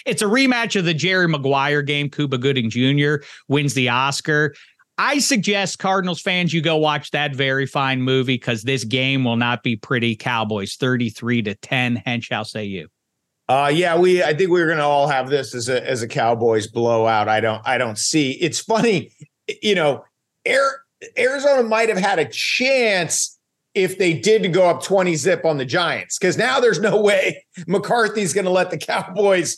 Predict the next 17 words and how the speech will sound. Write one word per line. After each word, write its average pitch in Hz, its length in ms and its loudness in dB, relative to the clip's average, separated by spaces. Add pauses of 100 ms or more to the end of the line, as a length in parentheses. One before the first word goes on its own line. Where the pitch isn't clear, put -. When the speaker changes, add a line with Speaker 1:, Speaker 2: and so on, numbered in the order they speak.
(180)
Speaker 2:
look 190 320 -2
past 196 500 0
this 175 240 0
team. 151 400 2 (240)
So 165 240 2
I 180 160 2
think 180 260 0
it's, 160 260 -2
it's 165 300 2
gonna 175 220 0
be 156 160 2
bad, 151 560 0
and 143 240 -4
it's 120 120 -8
gonna 147 200 2
get 147 240 0
worse. 143 520 2